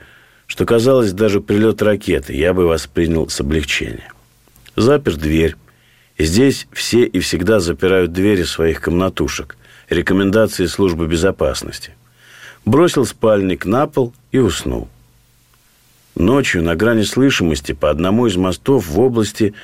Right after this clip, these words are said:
легли несколько «Хаймерсов». Такой точной цепочкой. Это была воинская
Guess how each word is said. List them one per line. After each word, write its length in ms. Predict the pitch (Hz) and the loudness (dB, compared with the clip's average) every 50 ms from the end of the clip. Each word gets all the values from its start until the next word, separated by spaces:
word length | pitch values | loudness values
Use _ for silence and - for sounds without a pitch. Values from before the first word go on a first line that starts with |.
| - - - | -20 -8 -2
легли 380 | 80 87 95 90 98 113 120 107 | 0 0 2 2 2 2 4 4
несколько 500 | 92 90 95 90 - - 92 85 - 85 | 2 2 0 -2 -2 -4 -4 -2 -2 -4
«Хаймерсов». 640 | 78 - 78 76 67 62 62 62 - - - - - - _ _ _ _ _ _ _ _ _ _ | -2 0 -2 -2 -2 -2 -6 -8 -8 -10 -10 -12 -12 -18 _ _ _ _ _ _ _ _ _ _
Такой 380 | - 87 82 - 139 143 123 | -4 -4 0 2 2 2 2
точной 560 | - - - - 110 117 107 - - 101 98 87 | 2 -2 0 2 2 2 2 2 0 0 0 -2
цепочкой. 720 | - - 107 101 - - 82 67 64 - - - - - _ _ _ _ _ _ _ _ _ _ _ - | 0 -2 -2 -2 0 0 0 0 0 -2 -6 -8 -14 -18 _ _ _ _ _ _ _ _ _ _ _ -4
Это 160 | 104 104 117 | 0 0 2
была 300 | 104 110 117 120 120 113 | 2 4 4 4 4 4
воинская 680 | 110 113 127 123 117 104 101 - - - 101 95 95 | 2 2 0 0 0 -2 -2 -4 -2 0 2 2 2